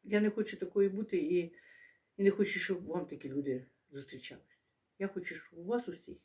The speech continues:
все було добре. Світло появилось. Чи надовго? Добре, хай Бог благословляє вас. Хай вам буде всім добре.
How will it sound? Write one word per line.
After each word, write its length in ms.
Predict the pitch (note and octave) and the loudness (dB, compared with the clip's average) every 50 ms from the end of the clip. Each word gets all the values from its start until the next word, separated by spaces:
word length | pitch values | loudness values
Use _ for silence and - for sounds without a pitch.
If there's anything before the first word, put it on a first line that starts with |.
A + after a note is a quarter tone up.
| _ | _
все 200 | - - - G#3 | -12 -4 -4 -2
було 200 | F3 D3+ C3+ D3 | -2 -2 -4 -6
добре. 340 | C#3+ - C#3+ C#3 - - _ _ _ _ _ _ _ _ _ _ _ | -6 -8 -12 -16 -16 -18 _ _ _ _ _ _ _ _ _ _ _
Світло 380 | _ - - A3 G#3 - D#3+ C#3+ | _ -8 -4 -4 -4 -2 -4 -6
появилось. 720 | - D#3 C#3+ C#3+ C#3+ C#3+ C#3 - - - _ _ _ _ _ _ _ _ _ _ _ _ _ _ _ _ _ _ _ | -2 -2 -2 0 0 -2 -4 -6 -8 -12 _ _ _ _ _ _ _ _ _ _ _ _ _ _ _ _ _ _ _
Чи 140 | - F#3 F3+ | -2 0 2
надовго? 520 | F3+ F3+ F3 F#3 F#3+ F3+ D#3+ C3+ C3 - - _ _ _ _ _ _ _ _ _ _ _ _ _ - - - - - - - _ _ _ _ _ _ _ _ | 2 2 4 4 2 2 2 -2 -8 -16 -20 _ _ _ _ _ _ _ _ _ _ _ _ _ -20 -20 -20 -20 -20 -20 -20 _ _ _ _ _ _ _ _
Добре, 300 | - C#4+ C#4+ - F3 E3+ | 2 4 4 4 2 -2
хай 140 | - G#3+ A3 | 0 0 0
Бог 160 | A3+ C#4 B3 | 2 2 2
благословляє 580 | A3 A3+ G#3+ A3 - A3 G#3+ A3 A3 G#3 G3 F3 | 4 4 2 2 2 0 2 4 4 4 4 4
вас. 360 | - A#2+ - - - - - _ _ _ _ _ _ _ _ _ | 2 -2 -8 -14 -20 -20 -20 _ _ _ _ _ _ _ _ _
Хай 200 | _ - A#3 G#3+ | _ 0 2 4
вам 160 | F3+ E3 D#3 | 4 4 2
буде 160 | D3+ - - - | 0 -4 -8 -8
всім 260 | - - - C#3+ C#3 | -10 -6 -6 -4 0
добре. 380 | - G#3 G#3 F#3 F3+ F3+ - | 2 2 2 2 -2 -6 -10